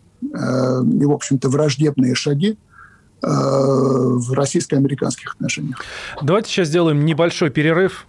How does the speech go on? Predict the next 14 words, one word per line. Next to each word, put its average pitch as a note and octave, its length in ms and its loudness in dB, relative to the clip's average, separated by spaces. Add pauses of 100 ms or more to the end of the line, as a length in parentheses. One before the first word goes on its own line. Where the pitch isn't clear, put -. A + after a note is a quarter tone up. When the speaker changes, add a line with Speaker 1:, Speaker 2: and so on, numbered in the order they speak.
(120)
Speaker 2:
Буквально D3 500 0
две C#3+ 140 2
минутки, D#3+ 340 0
сразу D3 360 0
после D3+ 280 0
этого C#3+ 140 0
вернемся. D3 680 0
Директор D3+ 340 0
Московского D3 500 0
центра C#3 320 -2
Карнеги, C3+ 520 0
эм, A#2+ 840 0
Дмитрий C#3 340 0
Тренин B2+ 480 0